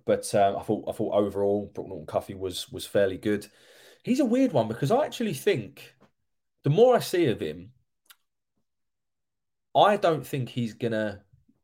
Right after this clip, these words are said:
break into Arsenal. Um, and that's not me doing him a disservice. I, I really don't. Is it an opportunity for him to,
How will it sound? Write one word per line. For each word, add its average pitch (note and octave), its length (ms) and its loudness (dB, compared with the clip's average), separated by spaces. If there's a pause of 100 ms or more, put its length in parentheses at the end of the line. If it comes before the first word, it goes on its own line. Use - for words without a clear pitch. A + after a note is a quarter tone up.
(400)
break G#2+ 320 2
into G2 220 -4
Arsenal. F#2 480 0 (1120)
Um, F#2 500 0 (400)
and C#3 100 4
that's F3 140 4
not E3+ 100 4
me D#3 120 2
doing C#3 220 2
him A2+ 100 0
a A2 40 -2
disservice. G#2 720 2
I, A2+ 80 6
I G2 140 6
really A2 260 -2
don't. G#2 340 -2 (540)
Is D#3+ 160 0
it - 60 -2
an F3 100 -2
opportunity F3+ 640 -4
for G#2 180 -6
him G#2+ 300 -6 (120)
to, G#2+ 580 -2